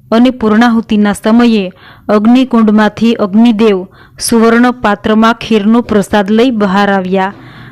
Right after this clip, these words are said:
અગ્નિદેવે દશરથને કહ્યું કે, "આ ખીરનો પ્રસાદ તમારી રાણીને ખવડાવજો,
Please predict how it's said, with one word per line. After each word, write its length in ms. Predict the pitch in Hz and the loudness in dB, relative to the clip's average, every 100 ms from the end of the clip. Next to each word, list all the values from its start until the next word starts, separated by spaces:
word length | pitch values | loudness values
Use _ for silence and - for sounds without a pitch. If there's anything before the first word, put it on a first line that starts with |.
| - | -8
અગ્નિદેવે 600 | 190 185 202 185 208 220 214 | -4 0 0 2 2 2 0
દશરથને 580 | 202 190 208 202 208 | -2 -2 -4 0 0
કહ્યું 500 | 202 220 214 240 202 - - - - - | 0 0 2 2 0 -4 -14 -14 -14 -2
કે, 140 | 262 | 0
"આ 200 | 262 226 | 0 -2
ખીરનો 500 | 233 - 240 220 240 | -4 -4 -2 0 0
પ્રસાદ 520 | 247 226 214 233 233 240 | 0 -2 -2 -2 -2 -2
તમારી 540 | 247 220 220 226 262 | -4 0 0 0 0
રાણીને 460 | 214 208 214 240 247 | 0 0 2 2 0
ખવડાવજો, 800 | 247 240 233 220 202 208 190 | 0 0 2 0 -2 -4 -4